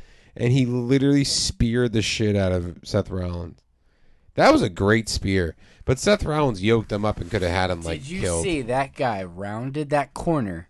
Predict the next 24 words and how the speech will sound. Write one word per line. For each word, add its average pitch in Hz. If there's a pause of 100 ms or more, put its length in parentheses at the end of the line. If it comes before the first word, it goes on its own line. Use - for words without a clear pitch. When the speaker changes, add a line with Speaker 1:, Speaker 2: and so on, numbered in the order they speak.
(120)
Speaker 1:
Oh, 113
he 147
came -
Speaker 2:
Came 165
Speaker 1:
in 147
Speaker 2:
down 175
Speaker 1:
hot. 190
Speaker 2:
the 185
ramp. 180 (840)
And 147
man, 151
listen, 147 (640)
some 180
people 175
are 143
like, 131
"Oh, 151
don't 151
laugh 131
at 131
it. 127
It -
wasn't 120
funny." 127